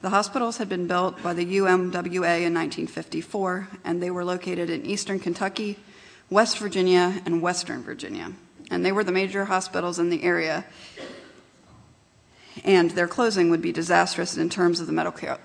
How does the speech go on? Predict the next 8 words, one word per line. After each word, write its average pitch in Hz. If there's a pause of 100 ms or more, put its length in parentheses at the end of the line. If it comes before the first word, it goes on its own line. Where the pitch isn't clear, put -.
(100)
medical 185
care -
for -
the 180
local 170
people. - (1500)
The 196
United, 220